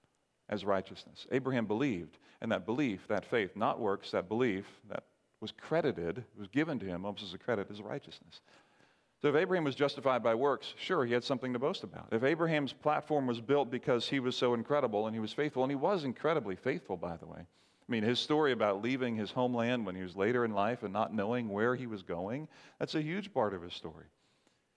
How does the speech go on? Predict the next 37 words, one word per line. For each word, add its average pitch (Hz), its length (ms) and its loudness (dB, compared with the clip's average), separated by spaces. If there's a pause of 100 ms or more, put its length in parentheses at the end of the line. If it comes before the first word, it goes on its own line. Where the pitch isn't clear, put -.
(100)
He 156 120 2
had 151 160 4
an 165 80 0
incredible 170 540 0
faith 92 320 -4
commitment. 87 480 -10
And 87 380 -8
some 127 220 0
of 120 80 0
you 131 120 0
know 127 200 4
that 127 120 2
he 131 140 0
made 127 180 4
a 117 60 4
commitment 123 440 -2 (420)
to 131 80 -2
God 117 280 4
that 120 100 0
went 127 160 -2
so 135 160 0
far 131 220 2
as 120 100 -2
when 117 100 -2
God 120 240 2
said, 120 180 2
"Listen, 120 260 0
I 113 40 4
want 123 200 0
you 117 80 -4
to 101 60 -6
sacrifice 156 1080 -4
your 104 160 -2
firstborn 117 720 -2
son." 123 460 -4 (880)
It's - 120 -20
crazy. 101 420 -4